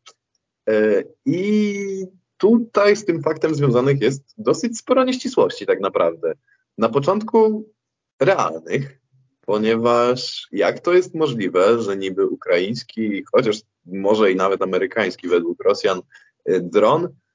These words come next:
przeszedł przez ochronę po-, przeciw-, y, o-, ogólnie ochronę powietrzną Rosji, był w stanie w pełnym uzbrojeniu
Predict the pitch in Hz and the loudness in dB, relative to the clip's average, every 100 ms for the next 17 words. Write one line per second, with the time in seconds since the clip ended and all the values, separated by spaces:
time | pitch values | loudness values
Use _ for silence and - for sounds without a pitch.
0 | _ - - 131 156 - 127 117 117 104 | _ -14 -2 0 2 0 0 0 0 0
1 | 98 - - 87 - - 90 92 95 92 | 0 -2 -6 -6 -4 -2 0 2 0 0
2 | 98 92 - 90 98 - - 69 85 85 | -4 -4 -6 -6 -8 -14 -6 -2 2 2
3 | 87 82 80 80 80 85 87 - 113 104 | 4 4 2 0 0 0 0 0 0 0
4 | 95 95 101 - 113 104 - 95 101 - | 2 2 0 2 2 2 -2 0 0 0
5 | - 82 85 92 _ 90 76 71 - 196 | -6 -2 -2 -2 _ 2 2 0 -2 -2
6 | 208 _ _ - 110 165 156 - - 151 | -4 _ _ -2 2 2 0 -8 -2 0
7 | 147 123 104 85 71 - 82 - 120 147 | 2 2 2 0 -6 -12 -14 -4 2 4
8 | 139 131 113 113 107 120 123 101 92 85 | 4 0 -2 -2 2 4 4 0 -2 -4